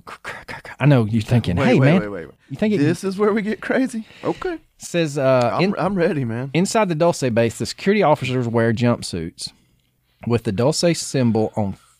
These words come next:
Speaker 1: the front upper left side. The
Speaker 2: All right.
Speaker 1: standard hand weapon at Dulce is a flash gun."
Speaker 2: I was, I was with this the entire time till you said jumpsuits. Now I'm just out. I'm out. Nope.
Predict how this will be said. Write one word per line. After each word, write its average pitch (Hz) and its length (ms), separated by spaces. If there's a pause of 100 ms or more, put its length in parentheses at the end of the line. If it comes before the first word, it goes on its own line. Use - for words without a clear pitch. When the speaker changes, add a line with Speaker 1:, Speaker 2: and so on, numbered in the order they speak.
Speaker 1:
the 107 180
front 139 480
upper 120 260
left 110 240
side. 78 440
The 120 60
Speaker 2:
All 101 120
right. 90 100
Speaker 1:
standard 170 440
hand 208 440
weapon 104 380
at 92 180
Dulce 107 280
is 101 260
a 87 120 (180)
flash 156 400
gun." 95 480 (1600)
Speaker 2:
I 135 140
was, 131 200 (140)
I 160 60
was 170 140
with 123 300
this 139 380
the 113 140
entire 117 360
time 117 320
till 110 140
you 101 60
said 87 200
jumpsuits. - 640
Now 101 380
I'm 113 140
just 101 260
out. 71 200 (360)
I'm 107 180
out. 90 180 (600)
Nope. 107 260